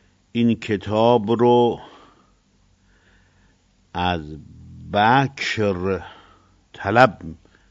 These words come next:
طلب می‌کند. این بعیده که بگوییم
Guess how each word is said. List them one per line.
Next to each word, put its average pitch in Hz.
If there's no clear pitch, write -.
طلب 104
می‌کند. 82
این 135
بعیده 101
که -
بگوییم 113